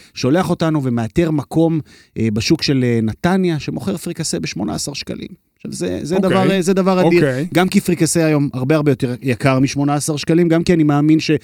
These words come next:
Speaker 1: שבנתניה, אה, אה, הפריקסה יהיה, הזה יהיה פגז, אה, וגם, זה, זה, זה בדיוק המנדט. והנה, פעם הבאה שאני אגיע לנתניה, אני יודע שאני,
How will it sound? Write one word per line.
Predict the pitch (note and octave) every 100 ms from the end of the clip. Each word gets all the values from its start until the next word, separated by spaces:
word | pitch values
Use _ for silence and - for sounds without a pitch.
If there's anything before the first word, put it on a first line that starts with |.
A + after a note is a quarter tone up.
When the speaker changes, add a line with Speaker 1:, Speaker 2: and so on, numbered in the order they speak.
| - -
Speaker 1:
שבנתניה, | - C3+ C#3 D#3 D#3+ D#3+ D#3 C#3 - - -
אה, | C3 C3 B2+ C3
אה, | C3 C3 A2
הפריקסה | G2 A#2+ D#3 D3+ C#3 E3
יהיה, | D#3 -
הזה | C3 B2+ D#3+
יהיה | C#3 D3 D#3+ -
פגז, | C#3 B2 C3+ D3 G#3+ G3 - - -
אה, | B2 B2+ C3 C3 B2+ B2+ B2+ B2+ C3 B2 _ -
וגם, | A#2 D#3 A3+ B3+ A3
זה, | F#3 G#3+
זה, | E3+ G#3+
זה | F3+
בדיוק | F#3 G3 G3
המנדט. | F3+ F3 D#3+
והנה, | D3+ F#3+
פעם | F#3+ G#3
הבאה | G3
שאני | F#3+ F#3
אגיע | F3 F#3+
לנתניה, | F3+ G#3 G3+ E3+
אני | D3+
יודע | C#3 D#3+
שאני, | D#3 D3+ C#3+